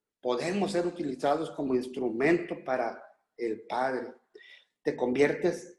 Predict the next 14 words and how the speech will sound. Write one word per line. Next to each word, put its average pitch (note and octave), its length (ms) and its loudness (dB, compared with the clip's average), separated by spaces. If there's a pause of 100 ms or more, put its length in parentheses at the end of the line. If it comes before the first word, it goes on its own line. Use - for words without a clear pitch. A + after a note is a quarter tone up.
en B2 500 2
un G3+ 540 6
edificador C#3+ 960 4
del C#3+ 240 0
cuerpo, C#3+ 460 0 (1000)
un A3 400 4
fortalecedor D3 880 -2
de E3 100 0
la C#3+ 100 0
iglesia, C3 720 -2 (760)
y C#3+ 120 0
mediante C3+ 600 2
esa D3 300 -4
conexión D#3+ 960 0